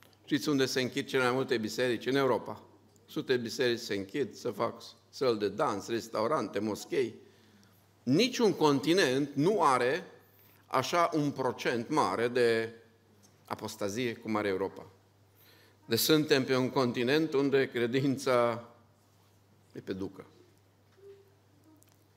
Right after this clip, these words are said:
Și să vorbim trăirea prin credință. Deși de aici a început reforma, mari treziri spirituale, dar statisticile vorbesc că alte continente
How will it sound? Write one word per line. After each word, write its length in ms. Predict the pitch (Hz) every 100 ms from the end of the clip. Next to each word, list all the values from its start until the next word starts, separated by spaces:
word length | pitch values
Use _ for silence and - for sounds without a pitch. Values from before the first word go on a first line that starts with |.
| _
Și 140 | - -
să 100 | 139
vorbim 320 | 131 139 147
trăirea 340 | 143 139 143
prin 220 | 131 123 113
credință. 580 | 120 117 98 80 - 98
Deși 260 | 104 - 117
de 80 |
aici 200 | 117 117
a 40 | 117
început 340 | 107 104 110
reforma, 560 | 104 95 131 123 110 104
mari 280 | 104 120 117
treziri 380 | 113 107 110
spirituale, 600 | 104 98 98 113 110 113 113 - _ _ _ _ _ _
dar 180 | - 120
statisticile 560 | - 117 131 120 127 117
vorbesc 460 | 107 107 113 -
că 200 | 120 107 -
alte 260 | 120 117
continente 800 | 113 113 110 110 110 110 104 101